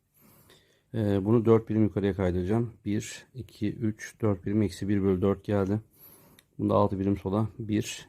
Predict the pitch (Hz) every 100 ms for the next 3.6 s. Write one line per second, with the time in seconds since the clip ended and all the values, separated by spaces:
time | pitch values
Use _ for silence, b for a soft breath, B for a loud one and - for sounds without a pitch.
0 | - 107 - 107 - 104 98 - - 107
1 | 98 - - 107 107 - - 104 92 -
2 | 117 107 98 95 92 95 92 90 127 -
3 | 104 92 92 87 127